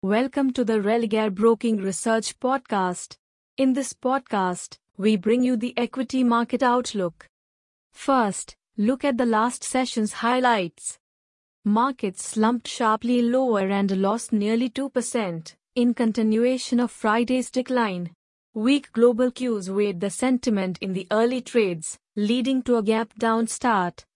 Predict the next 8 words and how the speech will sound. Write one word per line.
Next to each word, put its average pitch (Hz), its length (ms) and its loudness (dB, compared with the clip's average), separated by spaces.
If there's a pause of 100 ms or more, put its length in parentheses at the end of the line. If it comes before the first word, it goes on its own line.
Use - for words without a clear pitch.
followed 240 600 0
by 202 180 0
volatile 247 580 0
swings 247 440 -2
till 220 200 0
the 254 180 -2
end. 185 400 -4 (380)
Finally, 185 840 0